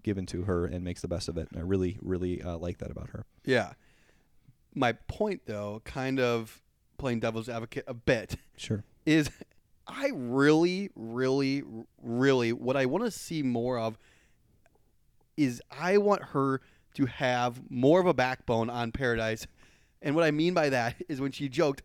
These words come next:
Speaker 2: "Oh, I finally got a date card." That was awesome. I mean, that was, like, awesome to see her, like, kinda take that little, like,
Speaker 1: Take a
Speaker 2: kinda,
Speaker 1: little shot.
Speaker 2: kinda, kinda little, little crack back at A B C. Um, a-, and I want more of that. Like, she, it'd be, how great would that be if, like,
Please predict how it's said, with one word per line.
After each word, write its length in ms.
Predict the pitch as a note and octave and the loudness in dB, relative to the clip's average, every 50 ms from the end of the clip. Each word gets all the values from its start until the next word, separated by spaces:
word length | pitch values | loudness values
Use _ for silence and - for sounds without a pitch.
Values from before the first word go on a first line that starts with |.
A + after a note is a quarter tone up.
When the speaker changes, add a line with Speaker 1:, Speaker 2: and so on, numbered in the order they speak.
| _ - | _ 0
Speaker 2:
"Oh, 180 | A#3 C4+ C#4+ | 2 4 6
I 160 | C4+ A3 G#3 F#3+ | 6 6 4 4
finally 280 | - G3+ G3+ G#3+ A3+ | 4 4 4 4 4
got 180 | G#3+ A3+ A3+ A3+ | 4 4 4 4
a 40 | G#3+ | 6
date 220 | G3+ A3 A#3+ - | 6 4 4 4
card." 300 | - F#3 D3+ B2+ A#2+ A2+ - - - _ _ _ _ _ _ _ _ | 2 2 4 4 2 -2 -6 -16 -20 _ _ _ _ _ _ _ _
That 160 | - D3 E3+ G#3+ | 0 2 4 4
was 120 | F#3+ C3+ | 2 2
awesome. 360 | A#2+ A2+ C3+ C3+ A#2 - - - _ - - | 2 0 0 -2 -4 -6 -14 -18 _ -18 -10
I 80 | - B2+ | -4 -4
mean, 80 | B2+ C3 | -2 0
that 140 | C#3+ D3+ | 0 2
was, 160 | D#3+ D3+ C3+ C3+ | 2 2 2 0
like, 200 | B2 A2 - - _ | -4 -6 -6 -12 _
awesome 540 | A2 A#2+ C#3 D3 - - D3+ D3 E3 F#3 F3 | -4 -4 -4 -4 -2 0 0 0 0 0 -2
to 200 | - D3+ C3+ C3+ C3 | 0 0 0 0 0
see 240 | - - C#3 C#3 C#3+ | -4 -2 0 0 2
her, 180 | C#3+ C#3 C3 C3 | 2 2 2 4
like, 260 | B2 A#2+ B2 - - _ _ _ _ _ _ | 2 2 0 -2 -10 _ _ _ _ _ _
kinda 240 | - C#3+ C3+ C3 B2+ | 0 2 2 2 2
take 260 | - C#3+ C3+ C#3 C3 | 4 2 2 4 4
that 180 | C3+ C3 B2 | 2 2 2
little, 280 | B2+ B2 B2 B2+ B2+ B2+ | 0 -2 0 2 2 2
like, 280 | C3 B2+ A#2+ A#2+ A#2 E3 D#3+ E3+ - | 2 2 2 0 0 -2 -10 -16 0
Speaker 1:
Take 140 | - C#3 B2 | 0 2 4
a 40 | B2 | 4
Speaker 2:
kinda, 60 | B2 | 4
Speaker 1:
little 140 | C3 C3 A2+ | 4 4 2
shot. 200 | - - - B2 A2+ A#2 | 2 2 4 6 6 6
Speaker 2:
kinda, 80 | A#2 A#2 | 6 4
kinda 200 | - D#3 C#3+ C3+ | 4 2 2 4
little, 180 | C3 C3+ C3 C3 D3 - | 4 4 4 4 2 0
little 160 | C#3+ C3 C3 | 0 0 0
crack 380 | B2+ - - D3 C3+ C3+ - - | 0 0 0 2 2 2 2 0
back 260 | C3 B2 C3 C#3+ - | 0 2 2 0 0
at 60 | D3+ B2+ | -2 0
A 100 | B2 B2 | 0 0
B 120 | B2+ B2 | 0 -2
C. 340 | A#2 - - B2+ B2 C#3+ - - _ _ _ - - _ _ _ _ _ | -4 -2 -2 2 2 2 0 0 _ _ _ -20 -20 _ _ _ _ _
Um, 460 | C3+ C3 C3 C3 B2+ A#2+ A#2 A#2 A#2 - _ _ _ _ _ _ _ _ _ _ _ _ - | 2 4 6 6 4 4 2 -2 -8 -10 _ _ _ _ _ _ _ _ _ _ _ _ -6
a-, 140 | D#3+ E3+ - F3+ | -6 -4 -2 -2
and 280 | G3 G#3 G#3 G3+ F#3+ - - | 0 0 2 0 0 -2 -2
I 140 | F3+ G3+ G3+ | -4 -4 -2
want 260 | E3+ F#3+ B3 C4+ D4 | -2 -2 -4 -4 -4
more 300 | B2 A2 B2+ F#3+ A#3+ B3+ | -6 -6 -2 2 4 4
of 80 | G#3 C#3 | 4 2
that. 220 | A2 G2 - - - | -2 -8 -12 -10 -4
Like, 180 | C#3+ D3 C#3 - - - - _ _ | -4 -4 -4 -6 -18 -20 -20 _ _
she, 360 | - - - G3+ A3+ A3 G3 - | -12 -8 -4 -4 -4 -4 2 2
it'd 140 | F#3 A3 G#3 | 2 2 2
be, 80 | A#3+ | 0
how 200 | G3+ F#3 B3 C4+ B3+ | -2 2 2 2 2
great 340 | F3 B2 A#2+ C3 D3+ G#3+ B3 | 0 -4 -2 0 0 0 0
would 80 | G3 | -2
that 140 | B2+ B2 A2+ - | -6 -6 -4 -4
be 140 | B2 A#2+ | -6 -6
if, 100 | A#2+ - | -4 -2
like, 160 | C#3 C3 B2 | -2 -2 -2